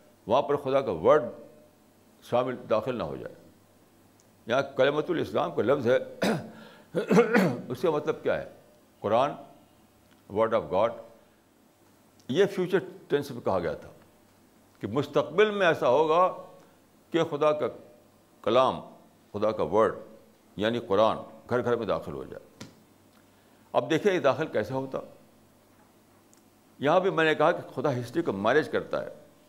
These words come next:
ایسا نہیں کہ اینجل کو بھیج دے، وہ جا کے ڈراپ کر دیں، یعنی ہر گھر میں قرآن لا کے ڈراپ کر دے، وہ ایسا نہیں ہو سکتا ہے۔ وہ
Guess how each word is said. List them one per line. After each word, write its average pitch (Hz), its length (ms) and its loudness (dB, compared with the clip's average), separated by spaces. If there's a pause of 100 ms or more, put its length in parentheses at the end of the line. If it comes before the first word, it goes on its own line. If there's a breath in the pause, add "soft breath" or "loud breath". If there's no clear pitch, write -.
(200)
ایسا 127 240 0
نہیں 170 120 -2
کہ 151 80 -2
اینجل 147 320 2
کو 131 80 0
بھیج 127 300 0
دے، 170 180 2 (380)
وہ 117 40 -10
جا 135 220 4
کے 127 120 0
ڈراپ 107 300 2
کر 110 80 -2
دیں، 104 160 -6 (2250)
یعنی 104 160 -4
ہر 123 200 0
گھر 131 140 2
میں 135 100 -6
قرآن 120 280 0
لا 117 140 2
کے 120 100 -4
ڈراپ 98 300 0
کر 104 100 -2
دے، 107 120 -2
وہ 117 140 -2 (1120)
ایسا 139 180 -2
نہیں 202 100 -2
ہو 220 60 2
سکتا 202 260 -2
ہے۔ 107 40 0
وہ 78 140 -6